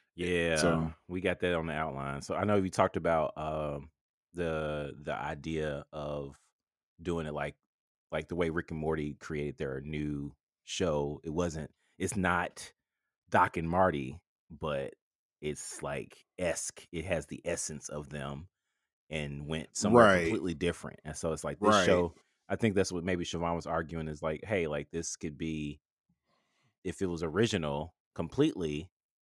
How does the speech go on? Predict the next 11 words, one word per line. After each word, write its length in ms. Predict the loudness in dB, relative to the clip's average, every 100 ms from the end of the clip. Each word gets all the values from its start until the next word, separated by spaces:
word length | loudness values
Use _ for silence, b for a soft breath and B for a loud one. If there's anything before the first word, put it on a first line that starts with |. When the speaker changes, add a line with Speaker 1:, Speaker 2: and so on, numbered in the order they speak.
| _ _ _
Speaker 1:
and 140 | -8
had 220 | -2 -2 -2
the 160 | -6
esque 380 | 0 2 2 -6 -6
or 200 | -4 -4
the 240 | -4 -2
essence 460 | 2 4 4 2 -4 -6
of 260 | -6 -8
the 80 | -6
Scooby-Doo 420 | -6 -6 -6 -6
characters," 640 | -4 -6 -6 -8 -12 -12